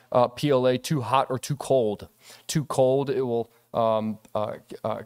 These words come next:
kind of not adhere properly. Uh,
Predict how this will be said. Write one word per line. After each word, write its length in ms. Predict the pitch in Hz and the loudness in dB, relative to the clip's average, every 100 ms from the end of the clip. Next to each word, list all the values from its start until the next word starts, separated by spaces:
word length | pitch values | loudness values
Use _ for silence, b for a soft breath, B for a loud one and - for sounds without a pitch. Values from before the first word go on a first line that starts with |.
| - | -8
kind 240 | - 131 | -2 0
of 100 | 120 | 0
not 240 | 120 123 127 | 0 0 0
adhere 460 | 127 110 135 147 | -4 -4 0 0
properly. 760 | 151 - 143 - 160 156 175 175 _ b b b | 0 2 2 2 0 0 -4 -8 _ b b b
Uh, 140 | 120 | -2